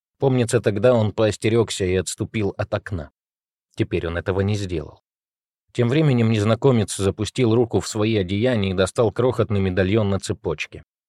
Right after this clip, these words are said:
По сути, даже не медальон, а плоское стекло или тонкий срез драгоценного камня в обрамлении кружочка простого металла. Никаких надписей или рисунков ни на стекле, ни на металле не было, и все же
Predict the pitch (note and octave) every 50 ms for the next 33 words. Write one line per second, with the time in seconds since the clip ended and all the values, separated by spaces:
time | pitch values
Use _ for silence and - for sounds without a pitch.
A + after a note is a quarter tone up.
0 | _ _ - F2+ - - D#3 B2 B2 A2 A#2 A#2+ G#2+ A2+ A2+ A2 A2 A2 G#2 G2+
1 | A2+ A2 G#2 B2 C#3+ B2 E2+ D2+ D2 C#2+ C2 C2 - _ - A2 A2+ G#2+ - -
2 | A2 G2 - - - G2+ - - C3 C#3+ A#2 F#2 D#2+ D#2+ D#2 - B2 B2 A2+ G2+
3 | - - F#2 - - A2 A#2 G#2 F2 E2+ E2 F2 F2 F2 F2+ - - A#2+ G#2 G2
4 | F#2 F2 E2+ D#2 - B2 A#2+ G#2+ G2 F#2 E2+ D2+ - _ _ _ _ _ _ _
5 | - - F#2 F#2+ F#2+ A#2 A#2 A#2+ C3 C#3+ C#3 B2 A#2 A2 G2+ - G#2+ A2 F#2+ A2+
6 | C3 G#2 - - G#2+ F#2+ - G#2 G2+ - - - A#2+ G2+ G2+ F#2+ F#2+ G2 F2 -
7 | - F2+ D2+ C#2+ - - - _ _ _ _ _ _ _ _ _ - D#3+ D#3+ -
8 | A2+ A2 - A2+ - - A#2 B2+ C3+ A2+ - - G2 - - F2 E2 E2 E2 E2
9 | E2+ - - - B2+ A2+ G#2+ - F#2 E2 - A#2+ B2+ C3+ B2+ A#2 G#2 - - A2
10 | - - A2 A#2+ A2+ F2+ D#2+ D#2 D#2+ D#2+ E2+ E2+ D#2 - G2+ G2 G2 F#2+ F#2+ G#2
11 | A#2 A2 F2 D#2 D2+ C#2 C2 B1+ C2+ - - C3+ C3 G#2+ G2+ G2+ F2+